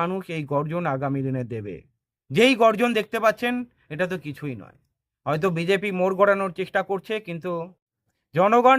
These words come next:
যেভাবে ক্ষেপে রয়েছে, অত সহজে মোড় ঘোরানো যাবে না। বিজেপি ভাবছে বিজেপির প্রতি মানুষের দরদ রয়েছে, সেই দরদ আর নেই। মানুষ বুঝে গিয়েছে বিজেপির গেম প্ল্যান, মানুষ বুঝে গিয়েছে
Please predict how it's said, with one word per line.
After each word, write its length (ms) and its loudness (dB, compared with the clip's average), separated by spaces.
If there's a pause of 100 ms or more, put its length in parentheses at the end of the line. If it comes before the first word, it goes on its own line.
যেভাবে 320 2
ক্ষেপে 260 -4 (100)
রয়েছে, 360 -4 (560)
অত 220 0 (180)
সহজে 400 4
মোড় 320 -2
ঘোরানো 320 2 (100)
যাবে 200 0 (100)
না। 80 -16 (540)
বিজেপি 480 0
ভাবছে 360 2 (240)
বিজেপির 420 -4
প্রতি 200 -6 (120)
মানুষের 300 -2 (120)
দরদ 340 4 (120)
রয়েছে, 360 -2 (640)
সেই 200 2 (120)
দরদ 340 4
আর 120 6 (120)
নেই। 180 -4 (220)
মানুষ 200 -4 (140)
বুঝে 260 -2
গিয়েছে 300 -2 (140)
বিজেপির 480 -6
গেম 240 -4
প্ল্যান, 220 -10 (380)
মানুষ 240 2 (120)
বুঝে 280 2
গিয়েছে 280 0